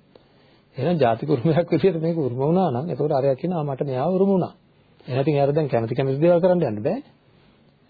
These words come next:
නේද? විවාහ වුණා නම් කියන "මට මෙයාව උරුම වුණා." එහෙනම් දැන් එයා ඉන්න ඕනේ මගේ ග්‍රහණය තුල. එහෙනම් මේක ජාතික උරුමයක් වුණා නම් ඒක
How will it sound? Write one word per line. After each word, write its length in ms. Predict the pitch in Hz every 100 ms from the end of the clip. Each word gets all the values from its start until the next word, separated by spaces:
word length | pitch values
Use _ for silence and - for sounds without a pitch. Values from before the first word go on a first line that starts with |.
| -
නේද? 220 | 180 220 -
විවාහ 320 | 123 120 120
වුණා 280 | 127 123 127
නම් 200 | 120 123 190
කියන 220 | 147 131
"මට 200 | 175 165
මෙයාව 280 | 165 165 233
උරුම 160 | 247 208
වුණා." 200 | 131 -
එහෙනම් 260 | - 135 135
දැන් 140 | 170
එයා 200 | 147 147
ඉන්න 180 | 147 151
ඕනේ 220 | 220 349 _ _ _ _ _ - -
මගේ 260 | 196 240
ග්‍රහණය 300 | 254 262 285
තුල. 180 | 196 135 -
එහෙනම් 280 | - 131 185
මේක 180 | 151 147
ජාතික 360 | 123 110 117 185
උරුමයක් 360 | 226 233 160
වුණා 260 | - 113 110
නම් 200 | 117 262 - _ _ _ _
ඒක 200 | - -